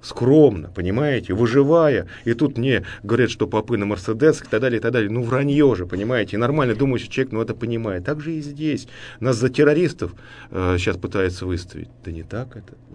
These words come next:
Простите, вот на этот вопрос я не знаю, как ответить. Мне кажется, это, еще раз говорю, слишком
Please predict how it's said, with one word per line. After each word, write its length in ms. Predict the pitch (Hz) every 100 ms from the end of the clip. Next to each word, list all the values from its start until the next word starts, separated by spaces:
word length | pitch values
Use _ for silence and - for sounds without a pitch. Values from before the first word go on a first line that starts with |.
| - - - -
Простите, 400 | 117 - 98 98
вот 180 | -
на 100 | 120
этот 140 | 110 -
вопрос 360 | 110 139 123 -
я 100 | 120
не 120 | 117
знаю, 340 | 98 139 120
как 160 | - 90
ответить. 320 | 92 - 90
Мне 120 | 110
кажется, 340 | 147 139 127 95
это, 160 | 90
еще 200 | 87 -
раз 120 | 90
говорю, 200 | 85 85 - - -
слишком 500 | - 101 135 - 90